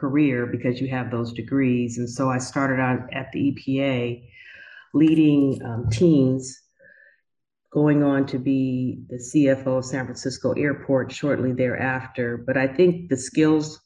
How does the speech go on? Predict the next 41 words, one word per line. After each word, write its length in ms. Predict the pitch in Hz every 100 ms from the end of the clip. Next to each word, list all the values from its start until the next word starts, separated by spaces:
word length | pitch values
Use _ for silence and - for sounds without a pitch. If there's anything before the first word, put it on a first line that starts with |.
| -
that 200 | 139 -
you 100 | 143
learn 300 | 143 139 135
from 200 | 127 131
being 200 | 135 135
the 140 | 131
oldest, 600 | 131 135 135 135 131 -
'cause 120 | 131
you 120 | 127 135
have 120 | 127
to 80 | -
be 160 | 123
accountable, 600 | 117 - 170 165 151 156
you 80 | 143
have 160 | 131 117
to 100 | -
be 140 | 123
responsible. 1160 | 117 113 - 160 156 160 151 147 143 139 139 - - - - - - - - -
I 140 | - 135
had 240 | 135 131
to 80 | 131
help 260 | 139 127
take 260 | - 143 -
care 220 | 143 131
of 60 | 135
my 180 | 127 123
siblings. 840 | - - 180 175 156 151 143 139
My 100 | 135
parents 460 | 127 147 139 131 131
both 340 | 135 131 -
worked, 340 | 131 123 110 - _ _ _ _ _ _ _ _ -
uh, 160 | 131
days 760 | 127 160 175 170 147 131 127 -
so 140 | -
that 320 | 131 135 - -
by 80 |
the 100 | 123
time 540 | 117 147 143 131 123 -
I 120 | 147 147
got 280 | 147 135
home, 640 | 131 139 135 131 131 127